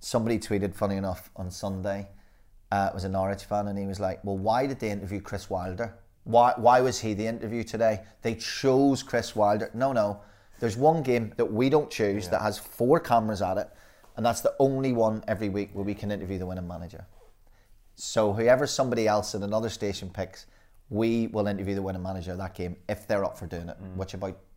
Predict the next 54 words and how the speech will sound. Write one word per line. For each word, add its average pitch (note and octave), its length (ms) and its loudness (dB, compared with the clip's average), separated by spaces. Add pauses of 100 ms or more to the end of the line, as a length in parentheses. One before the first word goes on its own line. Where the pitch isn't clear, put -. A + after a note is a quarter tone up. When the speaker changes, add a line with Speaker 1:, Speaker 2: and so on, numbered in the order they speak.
(640)
Speaker 1:
three A2 300 -2
quarters F#2+ 380 -6
of E2+ 100 -10
them E2+ 140 -8
are. E2+ 220 -10 (140)
Speaker 2:
Yeah. F2+ 160 -20 (640)
Speaker 1:
The G#2+ 140 -2
other G#2 300 0 (160)
quarter, G2 380 -4
like, F#2 180 -2
"Nah, E2+ 140 -8
can't - 180 -16
be E2 60 -16
bothered." D#2+ 260 -12 (520)
So - 200 -2
it, A#2 120 -2
it, C3+ 160 0
it's, B2+ 120 -4
we, D3+ 160 6
we're C3+ 200 0
not C#3+ 200 2
making B2 300 2
a A#2 40 0
lot A2+ 180 4
Speaker 2:
No, G#2+ 100 2
Speaker 1:
of G2 80 2
the F#2+ 60 2
Speaker 2:
no. F#2 60 -4
Speaker 1:
decisions. G#2+ 520 -2 (200)
Also, G3+ 340 4
like, E3 220 0
who D3+ 140 0
Speaker 2:
And D#3 100 0
Speaker 1:
cares E3 260 4
about C3+ 200 2
the B2 80 -2
running A2+ 260 -2
order? F#2 280 -10 (400)
It's C#3+ 180 -2
Speaker 2:
Yeah. D#3+ 120 -4
Speaker 1:
nine G3 140 0
o'clock. - 540 -2
Speaker 2:
Yeah. - 160 -12 (140)
Speaker 1:
Who's G#3+ 200 -2
going G#3+ 200 0
to D#3 60 0
bed D3 280 4
at C#3+ 100 -2
nine C3 180 2
o'clock B2+ 300 2
on A#2+ 80 -4
a B2 40 -2
Speaker 2:
Yeah. A#2+ 80 -2
Speaker 1:
Saturday? A#2+ 580 4